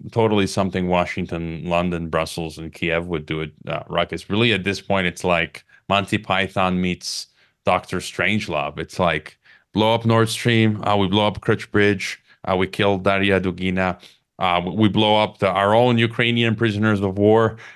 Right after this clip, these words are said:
Uh, <laughs> you know, it's really, I mean, it's, it's dark, tragic comedy here at, at, at this point. And I think we're just a few steps away from World War Three.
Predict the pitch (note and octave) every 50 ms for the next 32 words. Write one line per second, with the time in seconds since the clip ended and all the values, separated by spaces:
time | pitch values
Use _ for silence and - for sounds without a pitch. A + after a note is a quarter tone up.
0 | - _ _ - F#2+ F#2 F#2 F#2+ F#2+ F#2 G#2 - - - - _ _ - - -
1 | _ _ - A2 A2+ B2 A#2+ A#2+ A#2+ B2 B2 A#2+ A2+ - - A#2 B2 C3 C3+ C3
2 | B2 A#2+ A#2+ A2+ A2+ A2+ _ _ _ - B2 B2+ C3+ C3 A#2+ A2+ A2 A2 - -
3 | - - A#2 G#2+ G2 - - - - - G#2+ A#2 A2 A#2 B2+ B2+ - - - -
4 | - - _ _ _ _ _ _ _ - - _ _ - - - A#2 G#2+ A2 A2+
5 | G#2+ A2 A2 A2+ - - - _ _ _ _ _ _ _ - - A2+ C#3+ E3+ F#3+
6 | C3+ E2 D#2 - - _ _ _ _ _ _ _ _ _ _ _ - F#2+ A2 A2+
7 | A#2 A2+ G#2 F#2+ F#2 F2+ F2+ G2 F#2+ - - - G2 F#2 - G2 F#2 F2+ A#2 D3+
8 | D3 D3 - - G2+ F#2+ F#2+ F#2 - - G2 F#2+ F#2+ F#2 F#2 - - - - _
9 | _ _ _ _ _ _ _ _ _ _ - A2 A2 D#3 F#3 D#3+ A#2+ A#2+ C#3+ D3
10 | D3+ F3+ D#3+ - - C3+ A#2+ A#2+ - B2+ C3+ C#3 C3+ - - D3 C3+ A#2 - -
11 | C3+ A#2+ A2 G#2+ G#2+ A2+ C#3 C#3+ B2 G2+ G#2 - - - - - G#2 G2+ G2 G2
12 | G2+ G#2 G2+ G2 G2 G2 F#2 - - G2+ G#2+ A#2 A#2+ B2 C3 B2+ C3